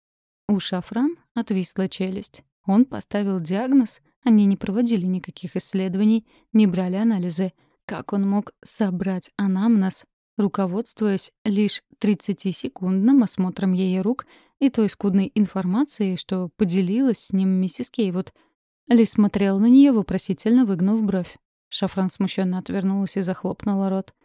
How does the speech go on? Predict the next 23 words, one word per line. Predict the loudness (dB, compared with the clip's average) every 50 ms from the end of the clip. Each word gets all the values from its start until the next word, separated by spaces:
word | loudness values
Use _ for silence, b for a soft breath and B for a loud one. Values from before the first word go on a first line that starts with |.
| _ _ _ _
Он | -8 -8 -6
шагнул | -4 -4 -2 -2 0 0 0 0 -2
к | -2 -2
ней | -2 0 -2
и | -2
пробормотал: | -4 -4 -6 -4 -2 -2 -2 -2 -2 -2 -4 -4 -6 -8 _ _ _ _ _ _ _ _ _ _ _ _ _ _ 2
"Вот | 4 6 6 4 2 -2
и | -6
славно". | -4 -2 -2 -2 0 0 0 0 0 -2 _ _ _ _ _ _ _ _ _ _ _ _ _ _ _ _ _ -4
Ли | -2 -2 -2
вскинул | -2 -4 -2 0 0 2 2 2 0
руку, | 0 -2 -4 -4 -4 -6 -6 -8 _ _ _ _
и | 2 2 4 2 2 2
на | 4 6 6
его | 6 6 4 0 -2 -2 -4 -4
призыв | -6 -4 -2 -2 -2 0 -2 -4 -4 -4 -4
рядом | -2 -2 -2 0 -2 -2 -2
с | -2 -2 0
ними | 2 2 4 2 2 2 0 0 -2 _ _ _
почти | -4 -2 -2 -2 -4 -8 -8 -8
сразу | -8 -6 -6 -6 -6 -6 -6 -6 -8 -8 _ -8
остановился | -8 -8 -4 -2 -2 0 0 0 -2 -4 -6 -6 -10 -12 -14
Кэп. | -12 -10 -10 -10 -10